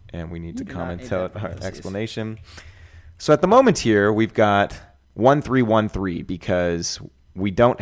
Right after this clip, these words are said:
Speaker 1: have not being used anywhere. So basically, the inner fork is just replicate with left and right as on either side of it for the two outer binary functions, and then catenate in the middle. But if we compose with this identity, um, the not function,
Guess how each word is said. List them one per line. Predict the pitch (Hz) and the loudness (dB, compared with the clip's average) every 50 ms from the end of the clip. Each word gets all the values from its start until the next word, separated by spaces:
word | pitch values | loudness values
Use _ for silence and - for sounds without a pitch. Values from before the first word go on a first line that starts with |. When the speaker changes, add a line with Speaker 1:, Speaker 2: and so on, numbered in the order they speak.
| 113 - - | -12 -10 -6
Speaker 1:
have | 117 110 104 101 98 98 95 95 95 - - - | -4 -2 0 0 0 0 0 -2 -4 -8 -10 -8
not | 95 98 107 110 104 - - - | -2 2 2 2 2 2 -2 -6
being | - 104 95 95 92 | -6 -6 -4 -4 -4
used | 90 92 92 - - | -6 -6 -6 -8 -10
anywhere. | 76 80 71 67 62 53 58 - | -10 -10 -12 -12 -14 -14 -14 -8
So | - - 104 | -6 -2 2
basically, | 110 147 160 - 160 - 131 123 120 | 4 4 4 4 2 2 2 2 2
the | 110 98 110 107 - - | 2 0 -4 -4 -2 0
inner | 160 180 165 143 | 2 2 2 0
fork | - - 131 123 113 110 104 - | 2 2 4 6 6 4 4 2
is | 117 107 92 82 | -2 -2 -2 -4
just | - - 107 101 101 - - - - - _ _ _ _ _ _ _ | -2 2 2 2 2 0 -4 -10 -14 -20 _ _ _ _ _ _ _
replicate | - 92 95 120 135 - 151 131 - - 120 113 107 | -10 2 4 4 6 6 4 0 2 2 2 2 2
with | - 104 92 87 | 2 0 -2 2
left | 98 113 113 - - | 2 2 2 2 0
and | 117 110 101 | -2 0 2
right | 101 98 101 101 - - | 4 4 4 2 0 -2
as | 92 95 90 82 - - - - _ - | -4 -4 -4 -6 -10 -14 -16 -18 _ -4
on | 104 98 80 | -2 -2 0
either | 80 104 101 98 | -2 -2 -2 -2
side | - - 95 92 95 | -2 -2 -2 -2 0
of | 92 | -2
it | 95 87 - | -4 -4 -4
for | - 92 | -8 -8
the | 87 87 | -8 -8
two | - - 98 - - | -8 -6 -8 -4 -2
outer | 90 92 95 92 | -2 -2 -2 -2
binary | 85 90 85 85 85 82 | -4 -4 -4 -6 -8 -8
functions, | - 85 87 85 - - 87 98 110 - | -8 -8 -10 -10 -10 -10 -10 -10 -10 -12
and | - 87 90 | -10 -10 -10
then | 87 85 | -10 -10
catenate | - - 98 92 82 92 90 85 | -6 -6 -6 -4 -4 -4 -6 -4
in | 87 | -6
the | 87 | -8
middle. | 87 87 90 - - - - - _ _ - - _ - - - - - - - | -8 -6 -6 -8 -8 -10 -14 -18 _ _ -20 -20 _ -20 -20 -20 -20 -18 2 2
But | 123 - | 2 2
if | - 131 110 120 | 2 -2 -2 0
we | 143 147 | -2 -2
compose | - - 143 120 - - - 214 233 233 160 117 101 95 95 101 - - - - - - _ _ _ | 0 -2 -4 -4 -4 -4 -2 2 4 6 6 6 4 4 0 -2 -4 -10 -12 -14 -18 -20 _ _ _
with | 98 98 107 104 - | 0 0 0 2 4
this | 120 117 - - | 2 2 4 2
identity, | 107 101 92 127 135 139 117 98 98 - 90 101 135 - - _ _ _ - - - _ _ | 2 2 2 2 2 2 2 0 0 -4 -6 -6 -8 -10 -14 _ _ _ -20 -20 -20 _ _
um, | 98 95 95 92 92 95 90 | 0 0 0 0 0 -2 -4
the | 104 | -4
not | 95 95 101 123 139 - | -4 -2 -2 -2 -2 -4
function, | - - 85 71 - - - 71 87 117 147 | -6 -10 -10 -10 -10 -12 -12 -12 -12 -12 -14